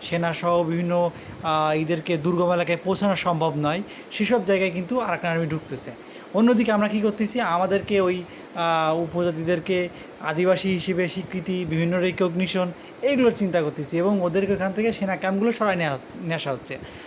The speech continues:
যদি সেনা ক্যাম্পগুলো এভাবে একের পর এক সরানো হতে থাকে, তাহলে একসময় আমাদের কিন্তু আমাদের সার্বভৌমত্বের বড় রকমের একটি ঝুঁকি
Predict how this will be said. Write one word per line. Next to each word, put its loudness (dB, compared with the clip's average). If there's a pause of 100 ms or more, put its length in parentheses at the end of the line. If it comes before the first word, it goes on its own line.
(220)
যদি 2
সেনা 0
ক্যাম্পগুলো 0
এভাবে 2
একের 0
পর -2
এক -4
সরানো -2
হতে -4
থাকে, -2
তাহলে -2
একসময় -4
আমাদের -2
কিন্তু -4
আমাদের -4
সার্বভৌমত্বের 0 (460)
বড় 6
রকমের 4
একটি 0
ঝুঁকি 0